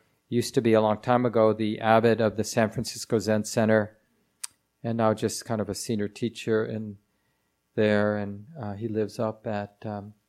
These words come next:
uh, Green Gulch Farm, which is owned by the San Francisco, San Francisco Zen Center by Muir Beach, if you know that area north of San,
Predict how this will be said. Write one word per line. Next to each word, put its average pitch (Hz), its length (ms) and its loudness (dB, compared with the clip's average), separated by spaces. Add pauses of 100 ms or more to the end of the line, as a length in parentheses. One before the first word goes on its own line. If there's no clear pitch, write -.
(3000)
uh, 104 460 -8
Green 143 180 0
Gulch 107 400 0
Farm, 107 540 2
which 120 220 -4
is 117 180 -2
owned 113 240 2
by 107 160 4
the 104 260 0
San 104 220 -2
Francisco, - 540 -8
San 117 240 2
Francisco - 500 -2
Zen 110 240 0
Center 104 460 -2
by 104 200 0
Muir 104 280 2
Beach, 104 360 -2
if - 160 -8
you 113 60 -4
know 104 140 -2
that 104 180 0
area 104 320 2
north 104 400 -2
of 107 100 -6
San, 107 240 -6